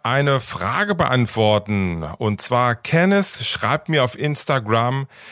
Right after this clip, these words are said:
ich würde mir thematisch etwas zum Thema Organisation und Planung wünschen.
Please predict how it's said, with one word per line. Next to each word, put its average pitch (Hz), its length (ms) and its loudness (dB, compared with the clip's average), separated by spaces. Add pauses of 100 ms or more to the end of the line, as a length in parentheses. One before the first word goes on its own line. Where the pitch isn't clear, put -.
(240)
ich 120 260 0
würde 160 320 4
mir 156 300 2
thematisch 131 720 0
etwas 143 340 -2
zum 127 240 -2
Thema 143 380 0
Organisation 143 1000 0
und 139 180 0
Planung 127 640 2
wünschen. 87 600 -2